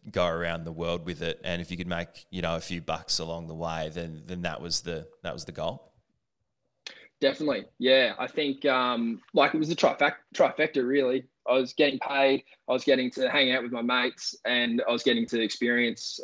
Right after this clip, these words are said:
Speaker 2: uh, you know, different places, which was something that my mum traveled a lot with me when we were younger. And I think that was something that just kind of stuck with me. And yeah, like I said, man, there's,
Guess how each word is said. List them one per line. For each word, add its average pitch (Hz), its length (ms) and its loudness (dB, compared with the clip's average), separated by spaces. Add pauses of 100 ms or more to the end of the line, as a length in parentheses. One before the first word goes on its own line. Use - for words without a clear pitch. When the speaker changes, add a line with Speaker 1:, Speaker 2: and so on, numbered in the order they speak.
Speaker 2:
uh, 110 280 -6 (320)
you 113 100 2
know, 113 140 2
different 120 280 2
places, 120 480 0
which 117 240 -2 (280)
was 135 120 0
something 123 400 2
that 123 240 4 (1000)
my 139 280 4
mum 143 260 4
traveled 147 300 2
a - 20 2
lot 139 180 4
with 135 120 0
me 143 180 4
when 143 140 0
we 143 100 0
were 135 100 4
younger. 180 380 6
And 139 100 2
I 127 80 0
think 131 200 -2
that 113 100 0
was 110 100 -4
something 120 260 -2
that 110 100 -2
just 107 140 -4
kind 120 140 -4
of 98 60 -8
stuck 110 260 -4
with 139 120 2
me. 139 320 2
And 113 200 -6 (800)
yeah, 214 160 8
like 175 220 6
I - 40 2
said, 143 260 0
man, 127 200 -2
there's, 165 200 0